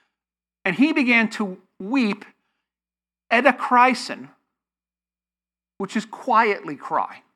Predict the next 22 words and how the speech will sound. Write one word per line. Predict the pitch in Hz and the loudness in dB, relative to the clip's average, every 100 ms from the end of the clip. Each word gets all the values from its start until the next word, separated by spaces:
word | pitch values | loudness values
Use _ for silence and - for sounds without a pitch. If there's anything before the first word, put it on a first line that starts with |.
| _ _ _ _ _ | _ _ _ _ _
He's | 233 214 | 2 4
at | 262 262 | 4 4
an | 240 | 4
emotional | 233 302 - 320 | 6 6 4 -2
state | 262 262 226 214 | 0 2 2 4
where | 208 | 2
he | 190 220 | 2 0
is | 190 | 0
crying, | - - 277 208 135 117 135 _ _ _ _ _ _ _ _ | -4 4 6 6 2 -10 -16 _ _ _ _ _ _ _ _
but | 170 | -4
he's | 180 170 | -2 2
not, | 233 311 - _ _ 180 | 4 4 0 _ _ -14
he's | 170 | -6
certainly | - 381 311 | 0 0 2
not | 226 196 | 2 2
involved | 180 175 170 | 2 0 -2
in | 180 | -6
the | 160 | -6
Jewish | 180 196 180 - | -4 -2 -2 -4
wailing. | 135 135 190 220 170 113 117 - _ _ _ _ _ _ _ _ _ _ _ _ _ _ - - - | -12 -2 0 2 0 -6 -16 -20 _ _ _ _ _ _ _ _ _ _ _ _ _ _ -20 -2 4
And | 269 240 | 6 8
this | 311 - | 6 4